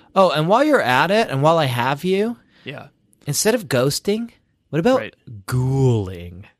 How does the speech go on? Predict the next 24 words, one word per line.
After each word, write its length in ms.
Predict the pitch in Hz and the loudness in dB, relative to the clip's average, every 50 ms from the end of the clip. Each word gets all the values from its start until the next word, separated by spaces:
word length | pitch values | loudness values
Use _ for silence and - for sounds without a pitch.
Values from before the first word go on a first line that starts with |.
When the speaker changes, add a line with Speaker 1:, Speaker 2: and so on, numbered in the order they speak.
| _ _ _ _ _ | _ _ _ _ _
Speaker 1:
Isn't 160 | - 143 156 | -4 0 2
that 140 | 214 247 - | 2 2 4
more 180 | - 226 233 233 | 4 4 4 4
Speaker 2:
<laughs> 80 | 240 | 2
Speaker 1:
fun? 560 | - - - - 170 - 135 131 131 123 143 - _ _ _ _ _ _ - 151 | 4 4 4 6 4 4 2 -2 -6 -8 -12 -16 _ _ _ _ _ _ -14 -10
Speaker 2:
Ghouling. 680 | 135 143 165 175 175 165 147 117 - - - - 147 - _ _ _ _ _ _ | -4 0 0 2 2 0 -2 -4 -8 -14 -18 -20 -20 -20 _ _ _ _ _ _
I'm 120 | - - 151 | -10 -6 -4
gonna 140 | 160 165 147 | -2 -2 -2
trampoline 680 | - - 175 151 143 131 139 135 135 131 131 127 123 120 | -2 -2 -2 -2 -2 -2 -4 -6 -4 -4 -6 -6 -6 -6
with 200 | 117 113 117 117 | -6 -6 -4 -2
Speaker 1:
I'm 60 | 131 | 0
gonna 100 | 147 160 | 2 2
Speaker 2:
Ethan. 280 | 170 - 226 226 226 220 | 4 4 4 4 4 4
Speaker 1:
trampoline, 440 | 202 202 190 190 190 190 196 202 196 | 2 2 4 4 4 2 2 2 2
and 160 | 185 160 143 | 2 0 -2
if 100 | 127 - | -2 0
that 200 | 151 156 160 151 | 0 0 2 2
doesn't 360 | 160 151 139 127 139 127 127 | 0 -2 -2 -2 -4 -6 -2
work, 280 | 131 143 147 135 123 - | 0 0 2 0 0 -2
I'm 100 | 131 160 | -6 -2
gonna 200 | - - 294 302 | 0 2 2 2
trampoline 260 | 294 294 262 254 254 233 | 2 2 0 2 2 2
with 140 | 202 139 | 0 0
Ethan, 520 | 135 139 165 - - 202 208 220 220 214 | -2 -4 -4 -2 -2 -2 -2 -2 -2 -6